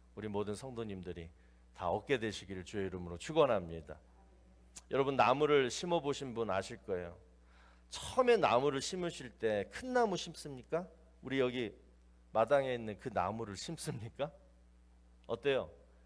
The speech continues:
조그맣고 작고 가냘픈 나무, 그런 나무 심잖아요. 그러니까 그 조그만 나무, 그 가냘픈 나무를 딱 심어놓고 그 다음 해 아니면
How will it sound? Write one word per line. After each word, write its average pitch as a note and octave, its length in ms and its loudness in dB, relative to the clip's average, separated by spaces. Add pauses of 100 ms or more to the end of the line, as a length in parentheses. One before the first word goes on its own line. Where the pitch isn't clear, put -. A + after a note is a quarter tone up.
(320)
조그맣고 F#3 680 0
작고 - 480 -2
가냘픈 F#3+ 640 6
나무, G2 340 0 (480)
그런 G#3+ 320 6
나무 C3+ 240 6
심잖아요. G#2+ 500 -10 (880)
그러니까 A3 580 6 (280)
그 C4 200 0
조그만 C4+ 540 4
나무, F#3 280 8 (180)
그 A3+ 100 -8
가냘픈 A3 560 2
나무를 G3+ 340 4
딱 G3+ 140 6
심어놓고 G#3 720 4
그 A#3 260 0
다음 G#3+ 540 12
해 E3+ 300 6 (340)
아니면 G#3+ 520 6